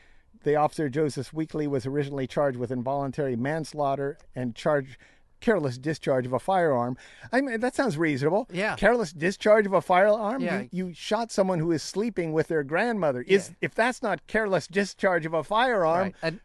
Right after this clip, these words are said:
Speaker 2: and not a threatening situation.
Speaker 1: Yeah.
Speaker 2: Yeah, I can't, it's hard to imagine. Let me guess. Don't say anything.
Speaker 1: Uh-huh.
Speaker 2: It was a hung jury.
Speaker 1: Before, it was a hung jury.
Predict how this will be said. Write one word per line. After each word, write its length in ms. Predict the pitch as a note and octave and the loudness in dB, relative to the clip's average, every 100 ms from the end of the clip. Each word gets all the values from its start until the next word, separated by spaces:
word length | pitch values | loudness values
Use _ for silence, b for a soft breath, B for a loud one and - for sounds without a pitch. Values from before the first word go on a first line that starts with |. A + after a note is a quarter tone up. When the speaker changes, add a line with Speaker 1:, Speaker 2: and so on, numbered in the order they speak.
| - - | -20 -10
Speaker 2:
and 140 | D3+ D#3+ | -6 0
not 220 | F#3+ F#3+ | 0 0
a 60 | E3+ | -4
threatening 680 | - - F3+ A3+ - C#3+ C3+ | -6 -2 2 2 2 -8 -8
situation. 640 | - D#3 D#3 F3 G3+ G3+ | -12 -8 -4 -2 0 2
Speaker 1:
Yeah. 180 | D#4 E4+ | 4 4
Speaker 2:
Yeah, 60 | D#3 | 2
I 60 | |
can't, 160 | D#3 E3 | -2 -8
it's 100 | - | -4
hard 160 | F3 | -4
to 80 | E3 | -2
imagine. 320 | D#3 E3+ D#3+ D3 B B | -2 -2 -4 -10 B B
Let 260 | E3+ B3 | -2 -2
me 140 | B3+ A#3 | -2 -4
guess. 460 | F#3+ D#3+ - - - | -2 -4 -6 -16 -4
Don't 220 | G3+ C#4 | -2 -2
say 220 | - D4+ | -4 -6
anything. 480 | A#3 D#3 - G#2 A2 - _ - | -4 -8 -10 -12 -14 -20 _ -10
Speaker 1:
Uh-huh. 200 | D3+ D#3+ - _ _ _ | -10 -10 -14 _ _ _
Speaker 2:
It 100 | - | -6
was 100 | F3+ | -4
a 80 | D#3+ | -4
hung 200 | D3 D#3 | -6 -10
jury. 360 | C3 G#2+ - _ _ _ _ _ _ _ _ _ _ _ b b b b | -10 -14 -16 _ _ _ _ _ _ _ _ _ _ _ b b b b
Speaker 1:
Before, 420 | D3+ - A#3 G#3 C#3+ | -8 0 2 4 4
it 100 | D#3 | 2
was 200 | D#3+ C#3+ | 0 0
a 60 | |
hung 180 | A#2+ A#2+ | -4 -6
jury. 240 | A#2+ G2 | -6 -10